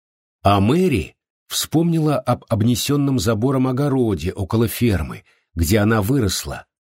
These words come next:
о том времени, когда её мать гоняла метлой гусей, забредавших туда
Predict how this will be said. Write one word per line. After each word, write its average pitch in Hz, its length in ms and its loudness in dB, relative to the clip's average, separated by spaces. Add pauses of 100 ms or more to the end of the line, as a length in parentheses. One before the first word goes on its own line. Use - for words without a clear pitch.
(160)
о 92 80 0
том 113 200 2
времени, 110 500 0
когда 95 240 0
её 101 240 2
мать 107 320 0
гоняла 98 380 0
метлой 104 380 0
гусей, 123 600 -2 (420)
забредавших 95 680 0
туда 104 400 0